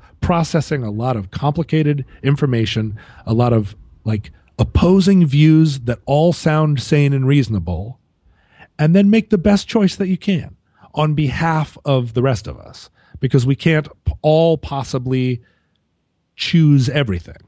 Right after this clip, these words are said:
And it's, like, one of the foundations of civilization, right? We don't, every person doesn't walk into the room and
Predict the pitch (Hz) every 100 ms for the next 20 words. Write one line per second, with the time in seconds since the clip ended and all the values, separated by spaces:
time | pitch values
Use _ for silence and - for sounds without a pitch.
0 | _ _ _ _ _ _ _ _ _ _
1 | _ 131 139 - 165 - - - 170 165
2 | 165 160 214 202 - 214 202 214 190 202
3 | 185 165 214 190 190 175 190 139 - -
4 | 139 151 160 190 196 170 _ _ - 196
5 | 202 214 208 - 180 - 139 143 135 139
6 | - 127 139 143 135 127 127 131 123 113
7 | 110